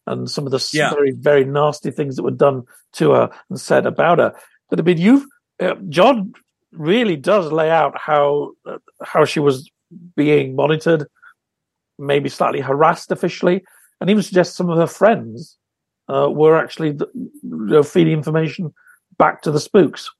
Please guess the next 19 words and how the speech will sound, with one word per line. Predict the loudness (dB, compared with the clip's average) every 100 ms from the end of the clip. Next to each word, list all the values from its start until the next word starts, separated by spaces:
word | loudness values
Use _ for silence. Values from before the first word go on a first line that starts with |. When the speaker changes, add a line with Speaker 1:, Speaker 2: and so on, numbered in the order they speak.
| _ _ -2
Speaker 2:
There | 0
was | 2
a |
woman, | 0 0 -2
Simone | -4 -2 -2 -4
Simmons, | -4 -4 -4 -6 -6
who | 0
I | 2
also | 0 0 -4 -4 -8
interviewed | -8 -8 -6 -4 -6 -4
subsequently, | -4 -4 -8 -10 -4
who | -2
was | -2
quite | 0 0
a | 0
close | -2 -4
friend | -2 0 0 -2
of | -4
Diana's | -4 -2 -2 -4 -6 -10